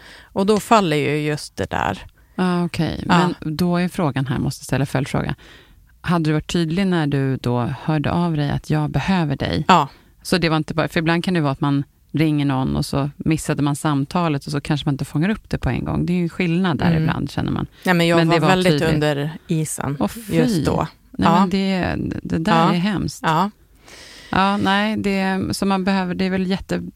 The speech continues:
Speaker 2: en bra grej att skicka med sig.
Speaker 1: Mm.
Speaker 2: Såna här saker är väldigt viktigt att verkligen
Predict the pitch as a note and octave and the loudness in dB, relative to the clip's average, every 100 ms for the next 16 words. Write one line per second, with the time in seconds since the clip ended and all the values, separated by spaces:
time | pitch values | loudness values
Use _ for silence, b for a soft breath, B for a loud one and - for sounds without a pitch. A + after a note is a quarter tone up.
0 | _ - F3 E3+ E3+ E3+ E3 F2 - F3 | _ -4 -4 -2 0 0 0 -2 -4 -2
1 | F3 E3 - E3+ F3 G3 F#3 - - - | -2 -2 -4 -4 0 0 -2 -2 -2 -2
2 | C#3+ _ G3+ F3 F3 A#3+ b b - - | -4 _ 2 4 2 0 b b -10 -2
3 | F3+ F3+ E3+ D3+ D3 D3 D3+ D3+ D3 D3 | 0 0 -2 -2 -2 -2 -2 -2 -2 -2
4 | C#3+ D3+ - - C#3 - D3 D#3+ - D3+ | -2 -4 -4 -6 -4 -4 -2 -2 -2 -2
5 | D3 D#3+ E3 | 0 0 -2